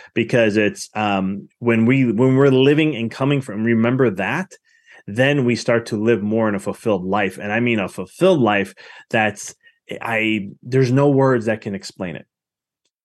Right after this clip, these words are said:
And I, I wish there was. We can try. I mean, I know a lot of emotion names and stuff I could put to it, but it wouldn't, still not explain this, this energy, this essence, this feeling, this depthness.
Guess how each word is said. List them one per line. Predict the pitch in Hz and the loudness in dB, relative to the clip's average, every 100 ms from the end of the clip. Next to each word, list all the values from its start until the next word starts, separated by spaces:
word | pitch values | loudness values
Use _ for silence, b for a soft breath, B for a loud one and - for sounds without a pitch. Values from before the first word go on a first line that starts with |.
| - | -10
And | 110 107 107 104 107 | -4 -2 -2 -2 -4
I, | 104 104 113 | -4 -4 0
I | |
wish | 113 131 | 0 0
there | 135 | 0
was. | 123 127 123 | 0 0 0
We | 139 | 0
can | 143 | 0
try. | 143 143 151 | 0 0 0
I | |
mean, | 131 | -2
I | 131 | -2
know | 139 | 0
a | |
lot | 139 143 | 2 2
of | |
emotion | 127 123 131 135 143 143 104 | 0 0 0 -2 -6 -8 -8
names | 131 131 139 147 135 | -4 0 0 0 -2
and | 120 | -4
stuff | - 143 | 0 0
I | 135 | 0
could | 131 113 | -4 -2
put | 143 - | -4 0
to | 165 | 0
it, | 165 | 0
but | 135 | 0
it | 120 | -2
wouldn't, | 117 123 139 123 120 131 | -2 0 0 0 -4 -6
still | - 147 139 120 | -4 2 4 4
not | 110 117 117 117 117 _ _ _ _ - | 0 0 -2 -2 -6 _ _ _ _ -12
explain | 110 - - - 131 120 107 98 | -12 -10 -16 -2 0 2 2 2
this, | 104 101 | 0 -2
this | - 117 110 | -4 -4 -2
energy, | 131 143 131 98 | 0 2 2 0
this | 87 - | -4 -4
essence, | 120 117 95 - | -4 -4 -6 -8
this | 90 - | -12 -4
feeling, | 120 120 101 | 0 2 2
this | 90 90 | 0 -2
depthness. | - 101 120 - - 85 - | -4 -2 -2 -2 -8 -8 -8